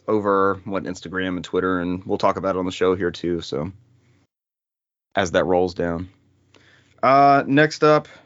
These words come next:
Brent, you wanna take this one about Sony and Honda? This one's news to me.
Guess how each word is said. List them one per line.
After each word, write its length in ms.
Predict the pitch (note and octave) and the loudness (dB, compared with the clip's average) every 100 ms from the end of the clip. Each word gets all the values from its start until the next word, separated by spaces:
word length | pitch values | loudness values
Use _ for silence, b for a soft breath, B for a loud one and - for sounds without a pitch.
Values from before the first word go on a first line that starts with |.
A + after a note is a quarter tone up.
| - | -10
Brent, 240 | B2 C3+ | -4 -2
you 80 | C3 | -2
wanna 160 | C3+ C3 | -2 -2
take 240 | C3 C#3+ | 0 0
this 180 | C#3 C3+ | -2 -4
one 100 | C#3 | -2
about 160 | B2+ B2+ | -2 -2
Sony 340 | - C3+ C#3 | 0 0 0
and 80 | C3+ | 0
Honda? 360 | C#3+ D3 D3 C#3+ | 0 2 0 -2
This 220 | B2+ - | -6 -4
one's 220 | A#2 G2+ | -6 -4
news 460 | G#2+ A#2+ C#3 C#3+ - | -4 -2 -2 -6 -10
to 120 | - | -4
me. 320 | C3 G2+ E2 | -2 -2 -4